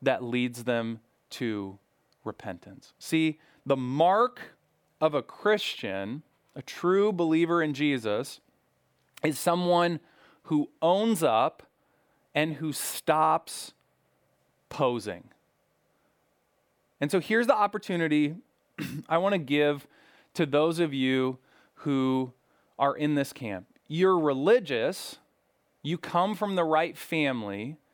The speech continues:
you went to the right school,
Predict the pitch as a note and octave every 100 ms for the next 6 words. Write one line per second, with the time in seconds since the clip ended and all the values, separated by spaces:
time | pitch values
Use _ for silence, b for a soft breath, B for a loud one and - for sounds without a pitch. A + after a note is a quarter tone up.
0 | _ _ _ _ _ - C#3+ D#3 F#3 G#3
1 | F#3+ F#3 F3+ C3+ - - B2 G#2 G2 G#2
2 | C3+